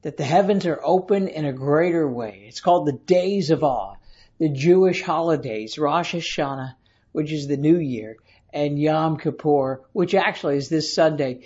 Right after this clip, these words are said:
September twenty-seventh. And this is the time when the books of heaven are opened. It's not meant to be a time of judgment, but celebration. And I want to talk more about that in this episode. But first,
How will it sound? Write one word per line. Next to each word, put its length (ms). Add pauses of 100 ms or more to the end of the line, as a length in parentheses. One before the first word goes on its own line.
(200)
September 580
twenty-seventh. 680 (760)
And 300
this 140
is 100
the 80
time 480
when 160
the 60
books 360
of 60
heaven 540
are 240
opened. 500 (460)
It's 260
not 240
meant 280
to 40
be 220
a 40
time 380
of 160
judgment, 560
but 160
celebration. 800 (540)
And 100
I 60
want 180
to 140
talk 240
more 340
about 380
that 200
in 120
this 240
episode. 500
But 160
first, 520